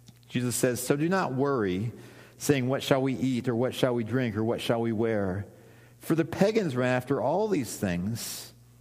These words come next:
and your heavenly Father knows that you need them."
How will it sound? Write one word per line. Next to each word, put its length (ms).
and 140
your 100
heavenly 360
Father 340
knows 680
that 160
you 140
need 360
them." 420